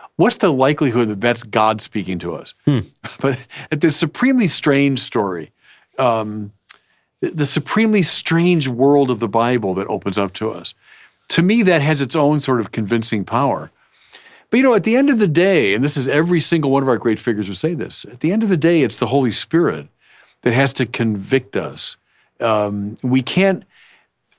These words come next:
Speaker 1: aggressively think our way through it. Uh, we can think about it, and we should, but we can't compel this thing. It's,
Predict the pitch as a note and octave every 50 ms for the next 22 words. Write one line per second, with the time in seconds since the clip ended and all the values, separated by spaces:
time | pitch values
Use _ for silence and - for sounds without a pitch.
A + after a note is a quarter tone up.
0 | _ _ - E3+ C#3 A#2 - B2+ D3+ D#3+ E3 D#3 - E3+ D3 C3+ D3 B2 G#2 -
1 | - - - D#3+ D#3 D3 - C#3+ B2+ A#2+ A#2 A#2+ A#2 A#2 A2+ A#2 A#2 A2+ A2 A2
2 | G2+ - - - B2+ A2+ F#2+ E2+ - _ _ _ _ _ _ _ _ _ _ B2
3 | B2 A#2+ A2+ A2 A2 G#2 G2 G2+ - - D#3 - _ C3+ B2+ C3 C3+ C3 - -
4 | F#3+ A#3 B3 A#3+ G#3+ E3 C3+ A#2+ G#2+ - - - - - - - B2+ A#2 - A#2
5 | G2+ F2+ G2 F#2 F2+ G#2+ C#3+ F3 E3 - G#2 G#2+ G#2 G#2 F#2+ - - - D#3+ C#3
6 | A2+ F#2 F2 G2+ A2 - _ _ _ _ _ _ _ _ D#3+ D#3+ E3+ D#3+ - -
7 | - A3 A#3 - - - E3+ C3+ - - D3+ D#3+ E3 E3+ D#3+ C3 - - - -
8 | - A2 F#2+ D#2+ D#2 E2+ - B2+ B2+ A2 - - -